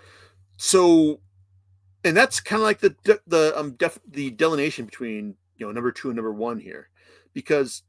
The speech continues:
because number one also had a really fantastic ending, and also, um, but it also didn't have an, uh, an ending that, you know, basically made me go, "Oh God, rereading this is pain. Please let me get through this right now."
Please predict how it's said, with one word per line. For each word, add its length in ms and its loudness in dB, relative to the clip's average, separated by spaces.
because 220 -2
number 180 2
one 540 0
also 360 4
had 500 -2
a 80 -4
really 240 -6
fantastic 640 -8
ending, 480 -16
and 100 -4
also, 600 2
um, 320 -8
but 120 2
it 40 0
also 220 0
didn't 400 -6
have 240 -4
an, 140 -10
uh, 160 -6
an 120 -12
ending 360 -8
that, 200 -10
you 60 -8
know, 80 -8
basically 340 -6
made 240 -6
me 80 -10
go, 400 -8
"Oh 160 6
God, 360 6
rereading 440 -4
this 160 -8
is 100 -10
pain. 540 -14
Please 220 -6
let 80 -4
me 80 -10
get 160 -4
through 140 -14
this 240 -16
right 180 -14
now." 360 -18